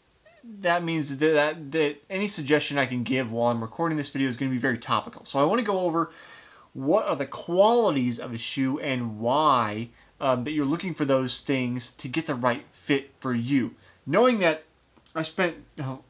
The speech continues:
three and a half, almost <laughs> four years fitting shoes full time for people,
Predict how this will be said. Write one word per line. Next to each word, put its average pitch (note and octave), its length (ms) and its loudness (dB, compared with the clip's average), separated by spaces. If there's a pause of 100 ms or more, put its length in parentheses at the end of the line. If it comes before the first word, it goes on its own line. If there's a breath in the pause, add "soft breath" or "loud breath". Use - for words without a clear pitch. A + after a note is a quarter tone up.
three F#3 320 -4
and G3+ 100 -4
a F#3 100 -4
half, G3 460 -4
almost F3+ 360 -2
<laughs> - 20 -8
four G#3 300 4
years G3 300 0 (340 loud breath)
fitting F3+ 200 -2
shoes E3+ 240 -4
full D#3 200 -2
time B2 300 -2
for B2+ 80 -4
people, C3 400 -6